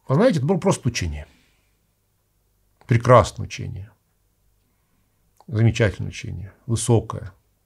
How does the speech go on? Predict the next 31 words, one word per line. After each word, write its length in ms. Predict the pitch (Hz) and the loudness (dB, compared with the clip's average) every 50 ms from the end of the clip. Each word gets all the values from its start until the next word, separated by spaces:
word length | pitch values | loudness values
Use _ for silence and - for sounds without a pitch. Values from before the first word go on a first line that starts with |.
| _ _ _ _ _ _ _ _ _ _ _ _ _ _ | _ _ _ _ _ _ _ _ _ _ _ _ _ _
Но 80 | 123 113 | -6 -2
только 240 | - 123 113 - | -2 -2 -4 -4
учение. 380 | 95 92 - - 98 92 90 - _ _ _ _ _ _ _ _ _ _ _ _ _ _ _ _ _ _ _ _ _ _ _ _ _ _ _ _ _ _ _ _ _ _ _ _ _ _ _ _ _ _ _ _ _ _ _ _ | -10 -12 -12 -14 -14 -16 -16 -18 _ _ _ _ _ _ _ _ _ _ _ _ _ _ _ _ _ _ _ _ _ _ _ _ _ _ _ _ _ _ _ _ _ _ _ _ _ _ _ _ _ _ _ _ _ _ _ _
Оно 240 | 120 120 117 120 | 2 4 4 4
бы 220 | 117 110 - - - - | 4 2 -2 -6 -2 2
не 160 | 135 127 123 | 4 4 4
изменяло 680 | 110 104 110 101 104 117 120 117 101 87 82 - - _ _ _ _ | 4 2 2 2 2 4 4 4 2 0 -4 -8 -16 _ _ _ _
нашу 260 | - 110 98 87 101 98 | -6 -6 -6 -4 -4 -6
греховную 420 | 92 90 - - 110 101 92 82 | -6 -6 -6 -6 -6 -6 -6 -6
природу. 460 | - 90 85 82 82 80 85 98 92 _ _ _ _ _ _ _ _ _ _ _ _ _ _ _ _ _ _ _ _ | -6 -8 -10 -10 -12 -12 -14 -18 -20 _ _ _ _ _ _ _ _ _ _ _ _ _ _ _ _ _ _ _ _
Собственно 320 | - - 175 - - 143 127 | 0 0 0 0 2 2 2
говоря, 160 | 135 143 143 | 4 6 4
это 140 | 135 117 120 | 4 4 2
было 180 | 117 139 131 | 2 2 2
в 60 | 113 | 2
Ветхом 220 | 107 87 - 104 98 | 0 0 -2 -2 -2
Завете. 360 | 98 92 85 76 - - - _ _ _ _ _ _ _ _ _ _ _ _ _ _ _ _ _ _ _ _ _ _ _ _ _ _ _ - | 0 -2 -2 -4 -8 -14 -20 _ _ _ _ _ _ _ _ _ _ _ _ _ _ _ _ _ _ _ _ _ _ _ _ _ _ _ -4
Вот 100 | 135 120 | -2 -2
Бог 220 | 113 135 247 240 - | 0 0 -2 -2 -2
в 20 | |
Ветхом 220 | 202 175 139 165 170 | -4 -2 -2 -2 -2
Завете 220 | 208 247 269 - | 0 0 -2 0
через 180 | - 135 110 - | -2 -2 -2 -2
пророков 300 | - 190 185 - 143 120 | -4 -6 -6 -2 -2 0
дал 160 | 120 147 123 | 2 2 0
учение. 360 | 90 - - - 82 80 80 | 0 -2 -6 -8 -8 -8 -4
Пусть 180 | - 165 - - | -4 0 2 4
оно 120 | 156 143 | 4 4
было 180 | 135 131 117 107 | 6 4 4 4
не 140 | 95 104 | 2 0
такое, 500 | 98 - 110 - - 101 90 87 80 73 | 0 0 -2 -2 -2 -2 -2 -2 -2 -6